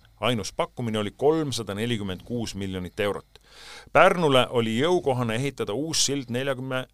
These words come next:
kuni viiekümne miljoni euro eest, kuid kaks nurjunud hanget tõid üle seitsmekümne miljonilised pakkumised. Euro-, Euroopa Kontrollkoda tõdes kahe tuhande kahekümnendal aastal, et Rail Balticu eeldatav maksumus suurenes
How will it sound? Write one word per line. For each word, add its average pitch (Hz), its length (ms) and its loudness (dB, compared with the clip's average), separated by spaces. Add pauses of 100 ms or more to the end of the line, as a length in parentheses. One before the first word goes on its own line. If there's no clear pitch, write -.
(160)
kuni 135 200 -2
viiekümne 107 440 0
miljoni 90 400 -2
euro 101 300 0
eest, - 260 -8
kuid - 160 -12
kaks - 320 0
nurjunud 117 480 -2
hanget 143 300 -6 (100)
tõid 107 240 -4
üle 113 160 -4
seitsmekümne 101 720 -6
miljonilised 95 720 -4
pakkumised. 92 540 -6 (500)
Euro-, 117 240 4 (100)
Euroopa 139 460 2
Kontrollkoda 135 800 0
tõdes 127 320 -2
kahe 147 240 -2
tuhande 110 260 -4
kahekümnendal 110 540 -2
aastal, 151 400 0
et - 340 -2
Rail 139 300 -2 (120)
Balticu 123 640 -2
eeldatav 120 680 0
maksumus 113 580 -2
suurenes 135 600 0